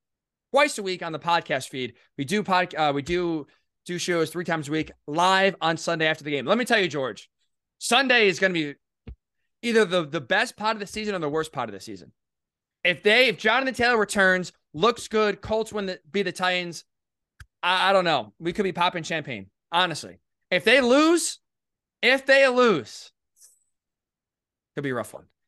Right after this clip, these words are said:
So subscribe, especially on YouTube right now. That is the spot where the live post-game show will be on Sunday after the Colts Titans, uh, soiree in week number five. George,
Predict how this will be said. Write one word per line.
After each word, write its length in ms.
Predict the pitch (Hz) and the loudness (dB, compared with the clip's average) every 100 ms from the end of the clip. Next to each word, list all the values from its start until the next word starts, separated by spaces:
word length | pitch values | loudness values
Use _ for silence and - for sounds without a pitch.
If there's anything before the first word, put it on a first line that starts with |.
| _ | _
So 340 | - 165 151 127 | 0 2 4 2
subscribe, 540 | - 131 - 196 220 | -4 -8 0 4 4
especially 360 | 208 208 202 185 | 2 -4 -2 -4
on 100 | 175 | -4
YouTube 280 | 185 185 | -6 -6
right 160 | 165 165 | -4 -4
now. 340 | 160 156 151 _ _ - | -2 0 -2 _ _ -2
That 260 | 175 190 - - | 0 0 -4 -10
is 200 | 180 160 | -10 -8
the 80 | |
spot 400 | 151 - 170 170 | -10 -2 2 2
where 140 | 160 147 | 0 -2
the 100 | 143 | -2
live 640 | 131 147 170 180 185 175 _ _ _ - | -2 0 2 2 -2 -4 _ _ _ -4
post-game 680 | 185 196 - 185 185 180 160 | -4 -4 -6 -8 -8 -8 -10
show 380 | - - 165 165 | -12 -4 0 0
will 180 | 151 151 | 2 0
be 320 | 135 135 127 120 _ _ _ _ _ _ _ _ _ - | 2 -2 -2 -10 _ _ _ _ _ _ _ _ _ -8
on 160 | 139 143 | -6 -4
Sunday 400 | 160 147 143 139 | -2 0 0 2
after 320 | 139 135 143 | 0 0 -4
the 80 | 131 | -6
Colts 380 | - 143 135 - | -4 -4 -4 -14
Titans, 500 | - 143 131 123 120 _ _ _ - | -8 -6 -4 -8 -10 _ _ _ -2
uh, 160 | 131 | 0
soiree 720 | 123 - 170 170 160 147 143 143 | 0 0 4 6 6 4 2 -2
in 180 | 143 | -6
week 240 | 131 143 131 | -4 -6 -6
number 220 | 127 117 | -8 -8
five. 340 | - 85 71 _ _ _ _ - | -8 -10 -12 _ _ _ _ -4
George, 600 | 214 247 320 330 - | 4 6 6 4 -2